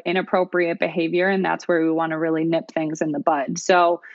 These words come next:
that was sort of my, my overall reaction, and we can kind of dig into some of the pieces there. But I think overall, if we can get more clear on what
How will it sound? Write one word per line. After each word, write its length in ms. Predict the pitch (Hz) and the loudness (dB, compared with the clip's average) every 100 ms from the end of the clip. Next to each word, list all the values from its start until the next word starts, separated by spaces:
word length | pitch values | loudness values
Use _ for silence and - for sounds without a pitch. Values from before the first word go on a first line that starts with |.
| - - - | -20 -6 2
that 200 | 240 262 | 4 4
was 180 | 320 - | 0 2
sort 200 | 247 226 | 2 4
of 240 | 208 190 | 2 2
my, 280 | 185 180 175 - | 0 0 -2 -2
my 200 | 190 - | -2 0
overall 720 | 180 220 214 202 190 180 185 | 2 2 2 2 4 2 2
reaction, 880 | 180 180 175 180 - 175 170 170 170 | 0 0 0 -2 -2 -2 -2 -4 -2
and 340 | 160 156 156 - | -4 -4 -2 0
we 140 | 170 | 0
can 160 | - 185 | 0 0
kind 160 | 180 | 0
of 100 | 170 | 0
dig 220 | 170 175 | 0 2
into 320 | 175 170 175 175 | 0 -2 -6 -2
some 180 | 180 170 | -2 -2
of 140 | 170 | -2
the 100 | 165 | -4
pieces 460 | - 175 - 170 156 | -2 -2 0 -4 0
there. 240 | 170 160 160 | 0 0 2
But 180 | 175 | 2
I 100 | 175 | 2
think 340 | 175 208 202 180 _ _ _ _ - - _ - | 2 0 0 -4 _ _ _ _ -20 -20 _ 2
overall, 960 | 214 220 214 202 190 180 170 170 170 - | 2 4 4 4 4 2 2 0 0 -4
if 160 | 190 | -2
we 120 | 185 180 | -2 -2
can 220 | 190 185 | -4 0
get 220 | 202 - | 0 0
more 480 | 190 185 185 175 170 | 0 2 2 0 -2
clear 640 | - - 180 170 165 160 | -4 0 2 2 0 0
on 300 | - 170 170 | -2 -2 -2
what 600 | 165 175 185 175 170 - | -2 2 2 2 -4 -12